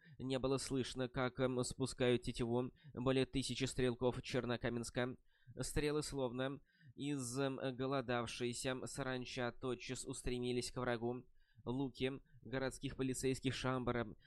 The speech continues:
были вылиты первоклассными кузнецами в мире Диабло. Городские полицейские в той или иной мере приняли смешанные с водой зелья Халка, хотя их и тела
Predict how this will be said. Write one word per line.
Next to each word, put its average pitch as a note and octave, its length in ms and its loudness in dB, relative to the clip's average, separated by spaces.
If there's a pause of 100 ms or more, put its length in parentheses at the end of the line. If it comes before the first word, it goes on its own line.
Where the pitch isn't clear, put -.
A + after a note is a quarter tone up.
(120)
были C3+ 240 0
вылиты C3 400 -2
первоклассными B2 760 -4
кузнецами B2 760 -4
в A#2 220 -6
мире A#2+ 360 -2
Диабло. A#2 540 -4 (440)
Городские B2 560 -8
полицейские B2 920 -4 (240)
в - 200 -6
той C3 180 -2
или C3+ 300 -4
иной C3+ 200 -4
мере B2 400 -4 (300)
приняли C3 480 -4
смешанные B2 720 -6 (100)
с - 140 -8
водой B2 320 0
зелья A#2+ 360 -2
Халка, B2 540 -4 (440)
хотя C3+ 440 -4
их C#3+ 320 -6
и C3+ 80 -4
тела C3 380 -4